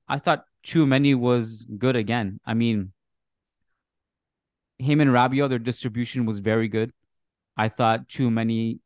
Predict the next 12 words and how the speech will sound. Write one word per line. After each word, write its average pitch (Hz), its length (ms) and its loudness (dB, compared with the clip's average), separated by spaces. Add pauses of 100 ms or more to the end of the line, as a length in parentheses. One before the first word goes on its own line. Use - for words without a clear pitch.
his 117 200 -6
step-up - 440 -2
interventions 107 680 -4
were 104 140 -6
good. 110 280 0
I 104 80 0
thought 110 160 -4
his 107 120 -4
positioning 107 560 -4
was 104 160 -6
good. 107 300 -2 (640)
And 110 500 -2